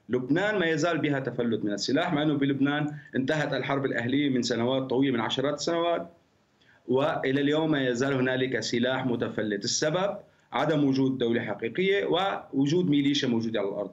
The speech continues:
في سوريا أيضا، عند انتهاء هذا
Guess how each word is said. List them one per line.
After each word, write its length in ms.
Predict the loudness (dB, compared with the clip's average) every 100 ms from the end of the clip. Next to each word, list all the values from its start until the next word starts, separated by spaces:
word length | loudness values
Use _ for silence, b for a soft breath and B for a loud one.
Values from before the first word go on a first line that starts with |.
| -2
في 100 | 0
سوريا 460 | 2 2 2 2
أيضا، 380 | 0 0 0 -2 B B
عند 280 | 0 2 2
انتهاء 640 | 2 2 2 2 2 0
هذا 500 | 0 0 0 0 -2